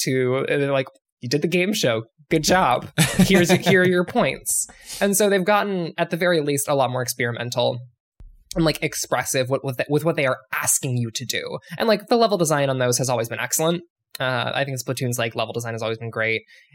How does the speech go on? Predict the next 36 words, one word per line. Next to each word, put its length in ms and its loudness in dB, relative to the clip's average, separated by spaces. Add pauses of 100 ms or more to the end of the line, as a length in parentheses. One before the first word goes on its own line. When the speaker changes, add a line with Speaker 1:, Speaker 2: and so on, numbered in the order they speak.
Speaker 1:
And 180 -2
so 580 0 (320)
seeing 380 2
it 120 0
used 720 -4
to 380 -2 (140)
different 560 -2
and 140 -4
more 160 -2
interesting 440 -4
ends 340 -4
has 100 -2
actually 220 -2
been 100 -2
really 160 0
nice. 480 -4 (840)
And 160 2
also, 160 2
like, 180 2
the 80 2
new 180 2
weapons, 580 0
like, 140 0
they 80 0
have 100 0
made 340 0
the 120 2
weapons 500 -2
feel 140 -2
distinct 360 -4
from 120 -2
one 120 0
another 440 0 (240)
and 200 -2
interact 800 -2
with, 300 -2